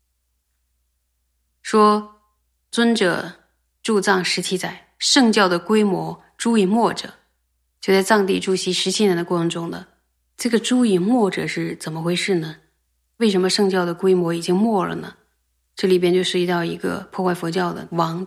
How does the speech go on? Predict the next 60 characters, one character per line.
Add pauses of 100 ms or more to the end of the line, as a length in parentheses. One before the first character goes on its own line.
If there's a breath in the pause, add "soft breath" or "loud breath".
朗
达
玛， (340)
他
破
坏
佛
教， (520)
后
七
十
年
间
隐
没
不
振
的
这
个
道
轨， (320)
就
被
他
破
坏
得
很
惨。 (1080)
阿
底
哈
尊
者
来
了
之
后，
就
把 (340)
朗
达
玛
破
坏
后
的
佛
教
的 (760)
这
个
道
轨
重
新
的
建
树，